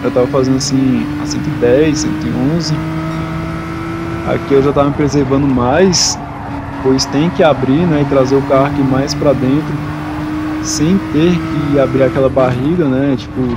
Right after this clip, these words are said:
trazer o carro lá pro outro lado e trazer o carro pra cá de volta, trazer ele aqui pra dentro. Isso daí já faz você perder muito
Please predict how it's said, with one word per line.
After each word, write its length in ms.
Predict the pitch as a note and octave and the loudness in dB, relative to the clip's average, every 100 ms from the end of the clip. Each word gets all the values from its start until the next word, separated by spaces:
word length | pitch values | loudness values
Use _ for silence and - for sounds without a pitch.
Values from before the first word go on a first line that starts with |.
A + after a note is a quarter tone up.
| G#2+ | -4
trazer 220 | B2 B2 | -4 -4
o 20 | |
carro 160 | A#2+ A#2+ | -2 0
lá 80 | C3+ | 0
pro 100 | D#3+ | 0
outro 180 | D#3 C#3+ | 0 0
lado 360 | C3+ D3+ C#3+ | 2 2 2
e 40 | C3 | 2
trazer 300 | C3 B2 C3+ | 2 2 0
o 40 | |
carro 160 | C3 C#3+ | -2 -4
pra 80 | C#3 | -2
cá 100 | C#3 | -2
de 100 | C3 | 0
volta, 260 | C3 B2+ B2+ | 2 2 2
trazer 320 | B2 A#2+ C3 | 0 -2 0
ele 80 | D#3 | 0
aqui 100 | C3+ | 2
pra 140 | D3 | 2
dentro. 360 | C3 C3+ C#3+ C3+ C#3 C3+ | 4 2 2 -2 -6 -4
Isso 160 | C#3 C#3 | -4 -2
daí 300 | C#3+ C#3 C#3+ C#3+ | 0 0 2 2
já 460 | D3 D3+ D3 C3 A#2+ - | 2 4 4 0 -2 -2
faz 220 | C3+ C3+ | 0 0
você 80 | D3+ | 0
perder 260 | D3+ C#3+ C#3 | -2 0 0
muito 240 | D3 D#3 | -2 -4